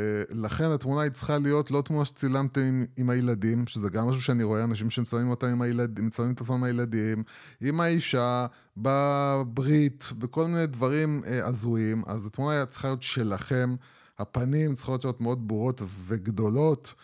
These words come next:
והתמונה צריכה להיראות טוב ורצוי, למרות שהרבה אנשים עושים את זה, אה, שהתמונה,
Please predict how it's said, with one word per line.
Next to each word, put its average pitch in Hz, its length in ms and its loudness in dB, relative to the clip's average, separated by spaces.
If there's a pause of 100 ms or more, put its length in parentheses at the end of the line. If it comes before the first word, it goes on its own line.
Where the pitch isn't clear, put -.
(260)
והתמונה 113 800 -4
צריכה 127 260 -4
להיראות 123 520 0 (200)
טוב 123 440 4 (360)
ורצוי, 165 720 0 (380)
למרות 110 560 -2
שהרבה 107 360 0
אנשים 113 240 -2
עושים 139 320 -6
את 156 100 -6
זה, 151 180 -2 (600)
אה, 127 60 -6 (1500)
שהתמונה, 123 680 0